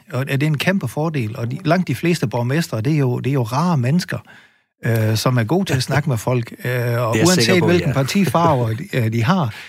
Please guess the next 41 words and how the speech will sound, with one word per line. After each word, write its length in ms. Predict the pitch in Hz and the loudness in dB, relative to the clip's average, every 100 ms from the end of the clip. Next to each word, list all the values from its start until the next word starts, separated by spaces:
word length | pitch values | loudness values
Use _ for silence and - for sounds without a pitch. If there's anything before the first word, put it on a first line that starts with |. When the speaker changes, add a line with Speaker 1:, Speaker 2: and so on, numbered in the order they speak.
| - - | -18 -4
Speaker 1:
øh, 220 | 135 131 | 0 2
så, 200 | 120 143 127 | 2 0 -2
så 160 | - | -2
det, 180 | 127 156 - | -4 -4 -6
selvfølgelig 640 | - - 220 170 104 101 | -6 -2 2 2 0 -2
bruger 220 | 143 165 | 0 2
man 200 | 113 104 | 0 0
det, 220 | 127 170 | 0 0
og 100 | 131 | -2
det, 140 | 160 151 | -4 -4
det 80 | |
kan 140 | - 170 | -2 0
man 100 | 151 | 0
jo 100 | 127 | 0
også 140 | 160 | 0
se 100 | - | 0
i 140 | 165 117 | -2 0
valg-, 480 | 135 151 151 - 127 | 0 -2 -4 -4 -2
valgresultaterne 880 | 156 135 117 120 127 147 156 107 110 | 0 0 0 0 -2 -2 -2 -4 -4
rundt 260 | 117 147 | -2 -2
omkring, 380 | 123 - 127 151 | -2 -2 -2 -2
at 140 | 110 110 | -2 -2
noget, 260 | 123 147 - - - _ _ - | 0 -2 -4 -16 -20 _ _ -2
øh, 360 | 113 110 113 | 0 0 0
et 160 | 135 156 | 2 2
af 100 | 151 | 2
de 120 | 131 | 0
ord, 260 | 165 165 135 | 0 2 2
som 160 | 135 | 0
bliver 180 | 127 143 | 0 0
brugt 280 | 120 151 - | 0 -2 0
mest 240 | 156 156 | 0 0
på 160 | - 120 | 0 -2
valgaften, 720 | 110 143 123 131 - 107 107 | 0 2 2 0 -2 -4 -2
øh, 480 | 110 113 107 113 117 | -2 -4 -6 -6 -6
til 140 | 120 | -4
kommunalvalg, 600 | 117 123 120 131 120 107 | -2 0 2 2 0 0
det 80 | 135 | 0
er 40 | 175 | 0
jo 120 | 117 | 0
borgmestereffekten, 960 | 98 107 165 - 113 110 131 - 104 | 0 0 0 0 -4 -2 -4 -4 -14